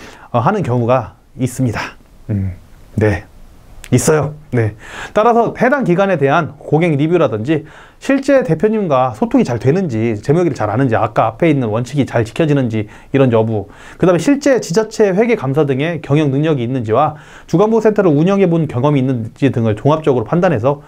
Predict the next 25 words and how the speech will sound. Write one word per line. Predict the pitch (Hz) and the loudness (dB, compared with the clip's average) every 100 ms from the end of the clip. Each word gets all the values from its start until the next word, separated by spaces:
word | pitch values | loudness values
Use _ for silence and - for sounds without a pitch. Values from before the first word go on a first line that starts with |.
| - | -20
좋은 | - 151 165 | 0 2 2
기관을 | 147 123 117 | 2 0 -2
선택하시기를 | 151 147 104 98 98 101 - - - | -4 -4 -6 -6 -6 -8 -10 -20 -6
간곡히 | - 139 143 143 160 202 - | 0 2 2 2 0 -2 -6
부탁드립니다. | - 113 104 95 90 - - - - - - - | -6 -6 -6 -8 -10 -20 -20 -20 -20 -18 -18 -16
주간보호센터 | - 175 240 247 240 226 214 | -2 0 2 2 2 2 2
재무회계는 | 190 139 165 165 117 117 143 113 | 2 2 2 0 -2 -4 -4 0
일월 | 196 277 233 | 2 2 2
일 | 269 | 0
일부터 | 285 185 - 98 | 0 -2 -4 -8
십이월 | - 220 214 220 | -2 0 2 2
삼십일 | 180 226 226 220 | 2 0 0 0
일까지 | - - 117 | 0 -2 0
일 | 117 127 247 | 0 2 4
년이 | 320 285 | 4 0
지나고 | - 165 185 | 0 0 0
나면 | 120 107 143 147 104 | -2 -4 -2 -4 -4
되돌리기가 | - 165 254 240 170 - - | -2 0 2 0 -6 -14 -6
굉장히 | 190 233 277 320 233 | 0 4 4 2 2
어렵기 | 139 139 123 | 0 -2 -4
때문에 | 113 110 160 143 110 - - - - | -4 -2 0 0 -2 -12 -20 -20 -4
맡겨서 | 131 170 277 269 | 0 0 2 2
하신다면 | 240 233 208 151 185 120 | 2 2 2 2 0 -4
대표님 | 107 170 233 226 214 131 | -2 -2 2 4 4 2
마음으로 | 104 170 196 127 120 135 107 | 0 0 0 -2 -2 -2 -4